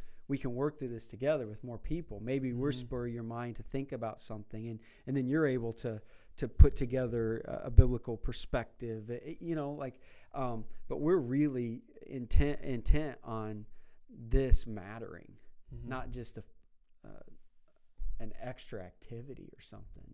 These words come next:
Speaker 2: Correct. Yeah.
Speaker 1: Like, we're giving hours of our week. Um, the
Speaker 2: Mm-hmm.
Speaker 1: blessing of our church, to be
Speaker 2: Mm-hmm.
Speaker 1: honest. I t-, I talked to our leadership team about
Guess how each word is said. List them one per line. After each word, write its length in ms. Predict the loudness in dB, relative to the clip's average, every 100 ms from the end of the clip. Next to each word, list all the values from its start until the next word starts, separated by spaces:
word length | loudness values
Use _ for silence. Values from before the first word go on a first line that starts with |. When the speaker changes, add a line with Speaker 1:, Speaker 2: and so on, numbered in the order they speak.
| -8
Speaker 2:
Correct. 380 | -6 -4 -4 -4 -4 -8 -14 -10
Yeah. 120 | -6 -6 -6 -12 -20 -10
Speaker 1:
Like, 120 | -4
we're 100 | -2
giving 460 | 0 0 -2 -6 -10 -6
hours 440 | -2 -2 -2 -4
of 140 | -6 -6
our 160 | -6
week. 480 | -4 -6 -6 -8 -10 -10 -16 -18 -18 -20 -20 -16
Um, 320 | -14 -14 -16 -18 -20 _ -10
the 60 |
Speaker 2:
Mm-hmm. 80 | -6
Speaker 1:
blessing 380 | -4 -4 -4 -4
of 80 | -2
our 100 | -4
church, 580 | -6 -8 -10 -16 -18 -20 -20 -20 -20 -20 -18 -14 -10
to 80 |
be 80 | -8
Speaker 2:
Mm-hmm. 100 | -8
Speaker 1:
honest. 160 | -8 -6
I 100 | -8
t-, 140 | -8
I 140 | -10 -8
talked 300 | -6 -6 -6
to 80 | -8
our 120 | -6
leadership 480 | -6 -6 -6 -8 -8
team 260 | -10 -10
about 360 | -8 -8 -8